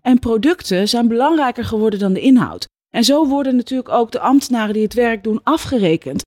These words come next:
Je moet je targets halen, de processen moeten snel lopen, de producten moet je geleverd hebben.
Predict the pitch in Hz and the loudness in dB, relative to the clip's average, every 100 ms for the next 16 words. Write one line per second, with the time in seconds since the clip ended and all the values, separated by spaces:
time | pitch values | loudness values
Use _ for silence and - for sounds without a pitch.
0 | _ - 240 269 262 - 277 277 269 233 | _ -2 2 2 2 -2 -2 -2 -2 -2
1 | 202 185 175 170 - 233 285 294 294 247 | 0 2 0 0 -2 0 2 2 2 2
2 | 220 202 208 190 180 175 - 226 240 247 | 2 -2 -2 0 0 -2 -2 -6 -2 0
3 | 330 - 240 214 202 - 185 165 170 165 | 0 2 2 2 -2 -2 0 0 -2 -4
4 | 165 151 | -4 -2